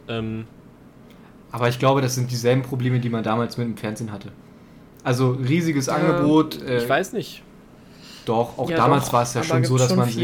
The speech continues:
Speaker 3: viel.
Speaker 2: dass man sich über das Abendprogramm beschwert hat.
Speaker 1: Ja, aber da war das Abendprogramm ja vorgegeben.
Speaker 2: Ja.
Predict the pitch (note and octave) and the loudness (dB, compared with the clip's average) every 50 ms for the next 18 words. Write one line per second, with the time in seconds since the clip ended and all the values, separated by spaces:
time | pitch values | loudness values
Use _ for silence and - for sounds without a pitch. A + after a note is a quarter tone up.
0 | D#3 D#3 D#3 D#3 E3+ F#3 - - - - - - A#2+ A#2+ C3+ C3 B2+ B2 A#2+ - | 0 0 0 -2 -4 -6 -10 -16 -20 -14 -10 -8 -4 0 0 0 0 0 -2 -2
1 | B2+ B2 B2 A#2+ - - A2+ A2 A2 A#2+ A#2+ - B2+ A#2 A#2+ A2+ A2+ A2+ A2+ - | -2 0 -2 -2 -2 -2 -2 -2 0 -2 -4 -4 -6 -4 -4 -4 -4 -4 -6 -6
2 | - A#2+ A2 A2 - A2+ A2 - - - - - - - - - - - - - | -6 -6 -6 -6 -6 -8 -10 -12 -14 -20 -20 -20 -20 -20 -20 -20 -20 -20 -20 -20
3 | - - - - - - - - - - - - - - - - - - - - | -20 -20 -20 -20 -20 -20 -20 -20 -20 -20 -20 -20 -20 -20 -20 -20 -20 -20 -20 -12
4 | - - C3+ C#3 - - D3 C#3 D3 D3 C#3 - B2+ D3 D3 C#3+ D3+ D3+ C#3+ C3+ | -4 0 2 2 2 2 2 2 2 2 2 2 4 4 4 6 4 2 2 2
5 | A#2 C3+ D3+ C#3+ - D3 C3+ C#3 B2+ A#2 - - F3 E3+ C3+ G#2+ G2+ G#2 G#2 G#2 | 0 0 0 0 -2 -6 -4 -4 -4 -4 -4 -2 -2 -2 -2 -2 -4 -6 -8 -8
6 | A2+ - - - - - - - - - - - - - - - - - - - | -10 -14 -20 -20 -20 -20 -20 -20 -20 -20 -20 -20 -20 -20 -20 -20 -20 -20 -20 -20
7 | - - - - - - - - - D3+ C3 - B2+ - | -20 -20 -20 -20 -20 -20 -14 -6 -2 0 0 0 -2 -6